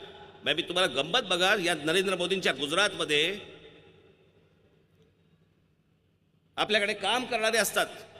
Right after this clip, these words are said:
काय त्यांना, अ, काय म्हणतात बाळा, अ, जे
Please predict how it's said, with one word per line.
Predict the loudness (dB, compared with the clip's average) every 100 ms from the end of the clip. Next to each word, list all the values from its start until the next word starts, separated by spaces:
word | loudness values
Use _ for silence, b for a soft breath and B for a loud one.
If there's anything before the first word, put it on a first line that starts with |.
| -20 -20 -20 -20 -20 _ _
काय | 0 0
त्यांना, | 0 -4 -4 -6 -8 -20 -20 -18
अ, | -12 -12 -12 -10
काय | -6 -4
म्हणतात | -4 -8
बाळा, | -8 -6 -8 -10 -20 -20 -10
अ, | -6 -6 -6 -8 -10 -20 _ _ _ _ _ _ _ _ _ _ _ _ _ 0
जे | 2 2